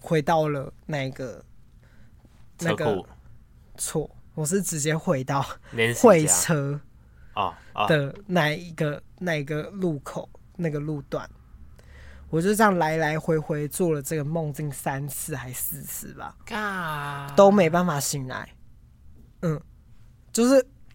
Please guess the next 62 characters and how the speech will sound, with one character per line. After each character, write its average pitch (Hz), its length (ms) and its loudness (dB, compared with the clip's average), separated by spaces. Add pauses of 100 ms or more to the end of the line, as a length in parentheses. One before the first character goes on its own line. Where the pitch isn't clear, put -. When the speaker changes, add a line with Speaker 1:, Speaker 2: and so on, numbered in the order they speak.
Speaker 1:
都 240 140 6
没 226 140 8
有 180 100 6
醒 165 220 -2
来， 135 120 -4
就 170 120 2
是 - 20 6
我 180 160 6
知 156 80 -4
道 180 120 2
我 143 100 0
身 151 180 -2
体 143 140 -4
想 127 240 -6
醒 - 180 -8
来， 101 220 -12
可 - 120 -6
是 156 60 0
Speaker 2:
太 165 60 0
可 165 80 2
怕 202 220 8
了 175 60 8
吧。 135 180 10
Speaker 1:
都 196 120 12
没 202 160 6
有 165 100 4
办 170 200 0
法 139 180 -2
醒 - 260 -6
来。 110 160 -12 (720)
结 226 140 10
果 269 80 12
我 180 160 10
就 226 140 0
是， 247 240 0
我 180 120 0
在 285 160 8
第 285 200 2
二 262 120 6
次 247 160 4
的 214 60 6
时 180 80 2
候 180 100 6
就 214 140 4
发 190 220 2
现 180 320 0
我 156 120 -2
会 185 140 2
在 196 180 4
某 147 300 -2
个 160 160 -4
时 151 160 -4
间 147 200 -4
点 143 200 -8
开 143 160 -6
始 139 140 -6
重 - 200 -6 (120)
来， - 180 -14 (300)
这 - 80 -6
样 127 160 -4
子。 92 100 -6
Speaker 2:
嗯。 95 60 -12